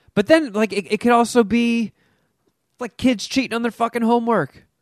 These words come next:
Like, what if there's some screenplay writer who's written a bunch of studio movies in the past, and they're like, "Hey, we need you to write the, the reboot of, you know, fucking Ghostbusters for the fourth time."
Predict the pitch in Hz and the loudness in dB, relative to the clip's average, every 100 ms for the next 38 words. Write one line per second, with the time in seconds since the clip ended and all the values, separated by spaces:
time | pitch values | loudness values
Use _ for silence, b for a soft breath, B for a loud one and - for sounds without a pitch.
0 | _ _ _ _ _ _ _ 165 185 180 | _ _ _ _ _ _ _ -2 0 2
1 | 220 220 _ 208 208 214 208 196 - - | 2 2 _ -2 0 -2 -2 -4 -14 -16
2 | - 190 214 214 196 170 143 147 160 160 | -4 -2 0 -2 -2 0 2 2 0 0
3 | 147 143 170 170 170 156 135 - 196 196 | -2 0 0 0 -2 -2 -6 -2 0 2
4 | 156 131 127 131 120 123 127 120 139 147 | 0 -2 -4 -4 -6 -8 -6 -6 -6 -10
5 | - _ _ _ _ _ _ 139 147 151 | -18 _ _ _ _ _ _ -6 -2 0
6 | 151 175 202 170 170 185 160 180 170 165 | 2 2 2 2 0 -2 -2 -2 2 4
7 | 170 170 - 165 156 151 143 147 143 175 | 4 2 -2 -2 0 -2 0 -2 0 0
8 | 156 160 160 156 139 139 139 131 - - | 0 2 2 0 -2 -2 -4 -8 -20 -12
9 | 139 117 117 - 139 143 131 131 - _ | -10 -8 -10 -8 -8 -8 -8 -12 -16 _
10 | _ _ _ 156 170 - 139 - 127 - | _ _ _ 0 0 0 -4 -4 -8 -8
11 | 127 117 127 117 - 110 95 | -10 -6 -6 -8 -8 -10 -12